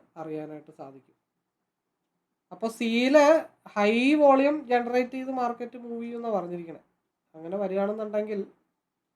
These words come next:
മാർക്കറ്റ് നൂറ്റി എൺപതും കവർ അപ്പ് ചെയ്താൽ നൂറ്റി തൊണ്ണൂറ്റിരണ്ട് വരെ ചെല്ലേണ്ടതാണ്. അത് അതിൻ്റെ വഴിക്ക് നടന്നോളും, നമ്മൾ നമ്മുടെ വഴിക്ക് പോവുക. പോകുന്നതെല്ലാം കൂടെ പിടിക്കാം എന്നുള്ള തോന്നലുണ്ടെങ്കിൽ അത് തെറ്റാണ്. നമുക്ക് തന്നതുപോലെ തന്നെ ചാർട്ട് നമ്മുടെ കയ്യിൽ നിന്ന് തിരിച്ചു കൊണ്ടുപോകും.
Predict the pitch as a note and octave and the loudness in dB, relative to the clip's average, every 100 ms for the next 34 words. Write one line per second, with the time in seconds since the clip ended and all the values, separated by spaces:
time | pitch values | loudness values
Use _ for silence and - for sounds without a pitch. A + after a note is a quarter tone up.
0 | _ - F3+ F#3 F#3+ G#3 G3+ G3+ F#3+ F#3+ | _ -14 -14 -8 -8 -6 -6 -4 -6 -6
1 | G3+ F#3+ G3 G3+ G3 F#3+ F#3+ G3+ G3 G3 | -6 -2 -4 -2 -2 -4 -4 -4 -4 -6
2 | F#3+ F#3+ G3 F#3+ F#3+ F#3 F#3+ G3 F#3 F#3 | -8 -8 -8 -4 -4 -4 -6 -4 -4 -4
3 | - _ _ _ F#3 F#3 F#3 G3 F#3+ E3 | -10 _ _ _ -10 -6 -4 -2 -2 -4
4 | D#3+ - _ _ _ _ _ _ _ _ | -8 -14 _ _ _ _ _ _ _ _
5 | _ _ _ D#3+ E3 F3 F3+ E3+ F#3 F#3 | _ _ _ -12 -10 -8 -8 -6 -6 -4
6 | F3 F3+ F#3+ G3+ _ _ - D#3+ E3+ F3 | -2 0 0 -4 _ _ -20 -14 -10 -10
7 | E3 F3+ F3+ F3 F3 D#3+ C#3+ - _ _ | -10 -8 -8 -8 -10 -12 -14 -18 _ _
8 | _ _ _ _ _ _ _ _ _ E3+ | _ _ _ _ _ _ _ _ _ -6
9 | F3 G3 G#3+ G#3 G3 G#3+ A3 A3+ A3+ F#3 | -2 0 2 2 4 2 2 -2 -4 -4
10 | G#3 G3 G3+ G3 G3 G3+ F#3+ F#3+ G3 F#3+ | -2 -2 -4 -6 -4 -2 0 0 -2 -2
11 | F#3 G#3+ C#4 - _ E3+ F3+ E3+ - F#3 | -4 -6 -10 -18 _ -14 -12 -8 -4 -2
12 | E3+ - _ E3+ E3 F3 F3+ E3+ F3 G3 | -4 -8 _ -16 -16 -12 -10 -8 -4 0
13 | G3+ G#3 G3+ G3+ F#3+ F3 F#3 F3+ E3+ E3+ | 2 2 0 -2 -4 -6 -10 -12 -12 -12
14 | F3+ F#3+ D#3 - E3 C#3+ B2 | -12 -14 -14 -12 -12 -12 -18